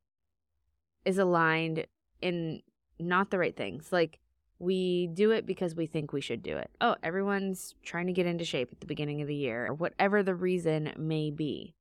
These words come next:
So it doesn't have to be, like, a fitness goal. I just use that as an example, but sometimes we set goals based on what we think we should be doing,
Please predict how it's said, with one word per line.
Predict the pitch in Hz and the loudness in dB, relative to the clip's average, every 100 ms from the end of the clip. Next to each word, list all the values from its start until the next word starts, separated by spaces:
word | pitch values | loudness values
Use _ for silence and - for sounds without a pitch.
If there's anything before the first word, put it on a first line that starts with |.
| _ _ | _ _
So | - 208 | -2 2
it | |
doesn't | 202 214 185 | 2 2 2
have | 196 190 | 2 2
to | |
be, | 185 170 | 2 4
like, | 147 | 2
a | 151 | -2
fitness | - 175 - 160 | -4 -4 -4 -4
goal. | 156 | -2
I | 147 | -2
just | 160 160 | -4 -2
use | 175 165 | -2 2
that | 160 | 2
as | 101 156 | 2 -2
an | 151 | -2
example, | 147 147 185 180 151 | -6 -4 -4 -2 -2
but | 151 - | -2 -4
sometimes | - 196 208 202 | -4 0 0 0
we | 185 | 0
set | 165 - 202 - | -2 0 0 2
goals | 185 170 180 - _ _ | 0 0 -2 -8 _ _
based | - 180 - | 0 2 4
on | 160 | 2
what | 160 120 | 0 -2
we | 131 | -4
think | 143 147 | -8 -8
we | 117 | -8
should | - 220 220 196 | -4 -2 -2 -2
be | 240 | 0
doing, | 226 226 226 220 220 | 2 2 0 0 -2